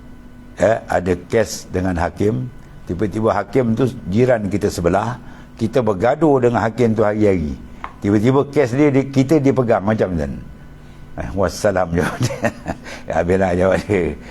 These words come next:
Kita ngiring maut, itu apa, "Orang sebelah pegang kes aku," dia. <laughs> Dia hari-hari bergaduh lagi, habis.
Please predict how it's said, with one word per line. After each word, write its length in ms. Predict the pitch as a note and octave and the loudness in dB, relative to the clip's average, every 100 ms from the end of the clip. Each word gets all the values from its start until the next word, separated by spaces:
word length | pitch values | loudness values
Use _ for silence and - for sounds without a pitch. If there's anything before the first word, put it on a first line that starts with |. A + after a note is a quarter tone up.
| - - | -16 -8
Kita 240 | E2+ G2+ | -2 0
ngiring 300 | F#2+ F#2 F2+ | 2 2 2
maut, 560 | E2 F#2 G#2 A2+ A2 G#2+ | 2 2 4 4 4 2
itu 240 | G2 G2+ | 0 0
apa, 320 | G#2+ A#2 B2+ B2 - - | 0 2 2 0 -2 -2
"Orang 160 | G2 F2+ | 0 2
sebelah 320 | F#2+ A2+ G#2 F#2+ | 2 2 0 0
pegang 320 | G#2+ G#2+ G2 | 2 0 2
kes 240 | G#2 F#2+ | 0 2
aku," 160 | G2 F2+ | 0 0
dia. 160 | F2 - - - - | 0 -4 -10 -14 -18
<laughs> 380 | - - - - | -16 -16 -16 -2
Dia 240 | G#2+ B2 A#2+ | 2 4 4
hari-hari 240 | A#2+ A#2+ | 4 2
bergaduh 480 | A2+ A2 A2 G2+ F#2 | 4 2 4 2 2
lagi, 160 | D#2+ E2 | 0 0
habis. 320 | B2+ C#3 | 0 -2